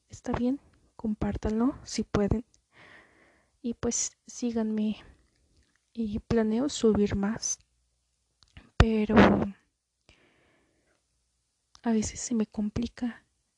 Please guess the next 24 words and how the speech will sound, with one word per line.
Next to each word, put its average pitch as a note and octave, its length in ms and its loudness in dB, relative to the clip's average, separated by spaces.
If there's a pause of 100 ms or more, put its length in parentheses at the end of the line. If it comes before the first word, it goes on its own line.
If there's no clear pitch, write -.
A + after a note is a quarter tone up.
(160)
y G#3+ 640 0 (840)
últimamente A#3+ 840 0
he A3 40 0
tenido A3 360 2
la G#3+ 120 4
voz G#3+ 240 2
como, G#3 460 -4 (800)
como A3+ 220 0
si A#3 140 -4
me A#3 100 0
quisiera C4 340 -2
enfermar. G#3 640 0 (320)
Por A3 160 4
eso A3+ 220 2
fue, A3 380 0 (840)
hubo B3 200 -4
un D4+ 80 0
tiempo A3 300 -2
en A3 60 0
el G#3+ 120 -2
que A3 100 -6
quería G#3+ 260 4
grabar G#3 380 0
podcast, - 520 -4